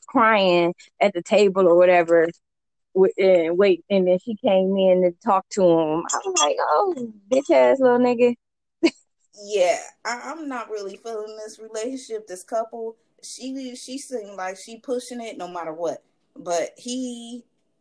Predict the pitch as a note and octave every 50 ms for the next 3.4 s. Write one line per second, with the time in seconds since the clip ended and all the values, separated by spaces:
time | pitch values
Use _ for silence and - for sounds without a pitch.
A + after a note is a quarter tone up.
0 | _ _ _ _ _ _ _ _ _ _ _ _ _ - F#3+ G#3+ A3+ B3+ - F4
1 | F4 F4 D#4+ D4+ C#4 - - - - - A#3 A#3 A#3 B3 - - - A#3+ A#3+ B3+
2 | C4+ B3+ A3+ G#3 G3+ F#3+ F#3+ G3 F#3 A3 - - C#4+ B3 A#3+ A#3 A#3 A3 G#3+ G#3+
3 | G3+ G3+ G3+ G3+ G3+ G3 F#3+